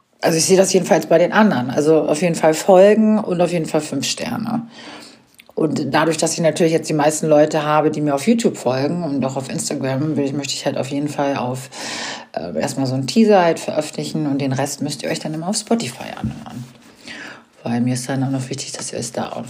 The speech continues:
anhört. Weil Spotify ist mir jetzt so das Wichtigste, aber der, ihr könnt auf jeden Fall den Podcast, so wie ich das weiß, könnt ihr den dann überall hören, auch auf, äh, Apple Podcasts und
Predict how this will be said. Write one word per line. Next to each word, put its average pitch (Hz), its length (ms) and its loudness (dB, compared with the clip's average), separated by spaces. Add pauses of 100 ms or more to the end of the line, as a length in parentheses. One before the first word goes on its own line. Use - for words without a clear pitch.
(120)
anhört. 123 280 -6
Weil 123 100 -4
Spotify 151 500 -2
ist 131 140 -4
mir 123 80 2
jetzt 113 120 0
so 113 60 -8
das 113 220 -6
Wichtigste, - 500 -6
aber 107 280 -2 (240)
der, 120 160 0
ihr 131 160 -2
könnt 135 200 -4
auf 131 120 -2
jeden 135 160 0
Fall 139 100 0
den 131 120 2
Podcast, 131 680 -2
so 127 120 -4
wie 117 100 0
ich - 100 -4
das - 380 -2
weiß, 139 540 2 (1000)
könnt 135 180 -2
ihr 127 60 2
den 123 160 2
dann 117 140 0
überall 113 400 -2
hören, 107 280 -6
auch - 200 -12
auf, - 180 -8 (1160)
äh, - 300 0
Apple 170 240 0
Podcasts 135 920 -2
und 226 440 -2